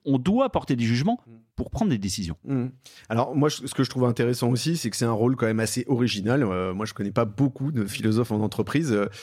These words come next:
Speaker 1: Il y en
Speaker 2: euh,
Speaker 1: avait pas, a priori, hein. Moi, j'ai, d'une certaine manière, créé le, le, le
Speaker 2: Oui, c'est
Speaker 1: job,
Speaker 2: ça.
Speaker 1: euh, grâce à la rencontre avec un entrepreneur qui a bien voulu m'accorder sa confiance sur ce
Speaker 2: Mmh.
Speaker 1: point.
Speaker 2: Ouais, et ce qui est marrant, c'est que quand tu regardes aujourd'hui, euh,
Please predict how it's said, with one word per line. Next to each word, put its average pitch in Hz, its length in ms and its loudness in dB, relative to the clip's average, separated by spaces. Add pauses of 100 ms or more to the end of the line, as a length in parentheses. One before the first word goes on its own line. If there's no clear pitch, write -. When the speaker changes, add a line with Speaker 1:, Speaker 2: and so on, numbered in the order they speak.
(240)
Speaker 1:
Il 110 100 -2
y 123 40 4
en 117 60 4
Speaker 2:
euh, - 20 4
Speaker 1:
avait 110 160 2
pas, 143 140 0
a 98 40 -2
priori, 87 400 -4
hein. 82 80 -2
Moi, 98 140 0
j'ai, 85 540 -2
d'une 87 100 -6
certaine 82 180 -4
manière, 101 220 -2
créé 107 320 0
le, 85 160 0
le, 82 160 -4
le 80 160 -4
Speaker 2:
Oui, 151 80 4
c'est 147 80 2
Speaker 1:
job, 185 80 2
Speaker 2:
ça. 156 180 -2 (400)
Speaker 1:
euh, - 140 -12 (180)
grâce - 260 -2
à 107 40 0
la 87 60 0
rencontre 98 360 -2
avec 95 180 0
un 95 100 2
entrepreneur 110 540 0
qui 107 120 -2
a - 20 2
bien 95 160 -2
voulu 95 200 0
m'accorder 110 640 0
sa 98 200 -6
confiance 120 340 -6
sur 104 140 -8
ce 120 80 -4
Speaker 2:
Mmh. - 60 -6
Speaker 1:
point. - 140 -14 (520)
Speaker 2:
Ouais, 160 160 4
et - 20 2
ce - 80 -6
qui 135 60 2
est 131 40 4
marrant, 135 260 4
c'est 123 140 0
que 113 100 0
quand 110 160 0
tu 117 120 -2
regardes 123 320 2
aujourd'hui, 113 460 2
euh, 98 140 0